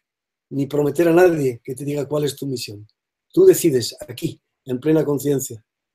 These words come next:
Y sobre todo, si hay que poner delante de nosotros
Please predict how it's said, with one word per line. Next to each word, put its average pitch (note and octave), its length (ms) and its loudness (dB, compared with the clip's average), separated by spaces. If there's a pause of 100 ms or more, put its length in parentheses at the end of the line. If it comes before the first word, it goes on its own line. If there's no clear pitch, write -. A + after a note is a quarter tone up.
(540)
Y C3+ 100 -2
sobre C#3+ 280 2
todo, E3 260 6
si - 160 -4
hay C#3+ 80 -4
que C#3+ 100 -6
poner C#3+ 260 -4
delante D3+ 460 0
de C#3+ 100 -4
nosotros C3 680 -6